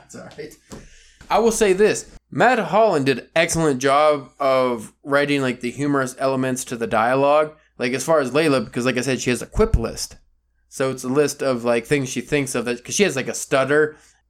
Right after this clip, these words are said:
I guess she was bullied when she was young. She has a stutter, and maybe it was, like, a chubby child or something.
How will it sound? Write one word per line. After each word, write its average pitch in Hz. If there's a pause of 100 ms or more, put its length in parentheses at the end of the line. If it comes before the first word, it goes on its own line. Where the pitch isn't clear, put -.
I 127
guess 135
she 143
was 117
bullied 131
when 131
she 131
was 120
young. 127
She 127
has 123
a 113
stutter, 120
and 113
maybe 117
it 117
was, 107
like, 110
a 107
chubby 113
child 110
or 113
something. 113